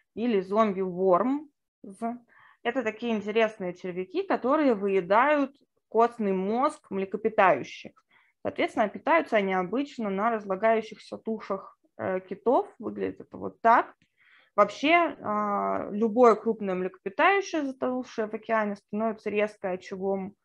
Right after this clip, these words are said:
жизни, э, глубоководной, потому что еды там мало, а когда туда опускается такое большое животное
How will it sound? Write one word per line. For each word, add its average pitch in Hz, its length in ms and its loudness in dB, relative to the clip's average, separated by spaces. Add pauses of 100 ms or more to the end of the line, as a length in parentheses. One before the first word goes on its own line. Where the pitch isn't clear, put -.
(340)
жизни, 190 680 -2
э, - 580 -12
глубоководной, 196 840 0
потому 208 360 -2
что 196 200 -12
еды 190 240 -4
там - 180 -8
мало, 339 360 2
а - 40 0
когда 208 300 -6
туда 196 240 -4
опускается - 480 -10
такое 90 240 -10
большое - 360 -8
животное 269 640 -2